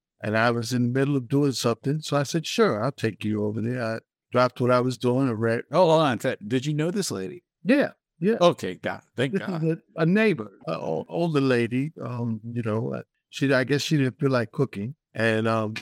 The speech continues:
Speaker 1: you know, um, her and my wife, they talk a lot. And, you know, sometimes it, I bring some, some food to her house and stuff
Speaker 2: When
Speaker 1: like
Speaker 2: you did that favor for her, and, uh, you're awesome for doing that. When you did that favor for her,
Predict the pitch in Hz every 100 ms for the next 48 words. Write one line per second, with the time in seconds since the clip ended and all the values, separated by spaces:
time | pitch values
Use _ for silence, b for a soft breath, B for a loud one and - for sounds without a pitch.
0 | - - 135 120 120 127 127 _ 151 143
1 | 143 127 127 127 - 131 - 127 117 107
2 | 110 113 - 117 107 117 104 107 - _
3 | - - 113 127 117 104 113 104 - _
4 | _ 110 104 127 127 117 - 110 110 113
5 | _ - 120 - 156 151 143 135 - 135
6 | 123 123 117 113 113 - 104 _ 113 156
7 | 185 202 190 214 214 190 185 175 160 143
8 | 131 98 90 82 - - 120 110 113 107
9 | 104 110 113 113 110 98 101 113 104 95
10 | 107 _ _ _ 127 131 151 180 196 185
11 | 156 165 185 170 135 127 107 113 107 107
12 | 110